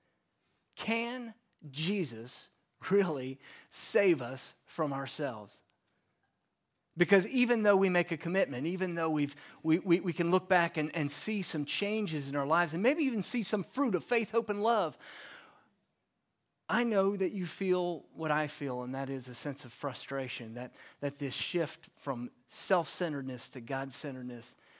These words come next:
is, is maybe a bit too slow. And so with a sense of reassurance, let's, let's look at Hebrews chapter five, asking the question, can God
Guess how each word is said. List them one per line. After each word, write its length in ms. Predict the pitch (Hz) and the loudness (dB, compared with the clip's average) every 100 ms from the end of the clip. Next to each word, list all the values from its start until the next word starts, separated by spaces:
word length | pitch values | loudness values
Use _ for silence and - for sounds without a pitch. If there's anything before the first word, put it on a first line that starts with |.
| - - _ - | -20 -20 _ -10
is, 440 | 131 120 - - _ | -10 -8 -10 -12 _
is 220 | 139 127 143 | -14 -10 -4
maybe 400 | 156 147 139 139 - _ _ _ _ _ | -2 -2 -4 -8 -18 _ _ _ _ _
a 40 | 147 | -8
bit 240 | 143 - | -6 -6
too 200 | - 151 | -6 -6
slow. 460 | 135 - 117 104 98 _ _ _ _ _ _ _ _ _ _ _ _ _ _ _ _ _ _ _ _ - | -4 -8 -10 -10 -16 _ _ _ _ _ _ _ _ _ _ _ _ _ _ _ _ _ _ _ _ 0
And 140 | 180 | 2
so 140 | - | 6
with 180 | 185 190 | 6 6
a 60 | 175 | 4
sense 300 | - 226 208 | 2 0 0
of 200 | 175 156 | -2 4
reassurance, 640 | 185 165 - 175 143 135 | 4 4 2 0 0 -2
let's, 280 | 214 240 - | -6 -6 -8
let's 180 | 240 - | -8 -4
look 200 | 196 175 | -2 -2
at 80 | - | -4
Hebrews 520 | - 185 151 139 117 | -4 -4 -2 -4 -4
chapter 340 | - 143 - 117 | -2 -2 -4 -12
five, 360 | - 104 92 - _ _ _ _ _ _ _ _ - | -10 -12 -12 -20 _ _ _ _ _ _ _ _ 2
asking 480 | 165 170 - 151 | 2 0 -4 -4
the 60 | 135 | -4
question, 500 | - 143 120 - 110 | -4 -4 -4 -8 -6
can 180 | - 214 | -4 -2
God 300 | 220 226 220 | 0 0 -2